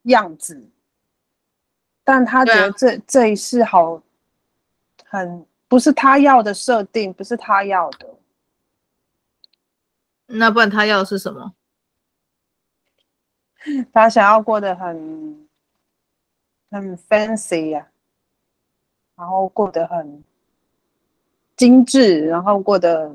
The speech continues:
Speaker 1: 很舒服，然后怎么，不用这么累。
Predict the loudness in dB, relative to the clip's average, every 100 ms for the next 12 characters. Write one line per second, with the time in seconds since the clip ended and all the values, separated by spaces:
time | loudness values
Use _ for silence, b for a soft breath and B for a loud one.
0 | -12 -8 -8 2 4 4 2 0 0 0
1 | -4 -4 -6 -6 -10 _ _ _ _ _
2 | _ _ _ -8 -8 -10 _ _ _ _
3 | _ _ _ _ _ _ _ 0 2 2
4 | -2 -2 -2 -2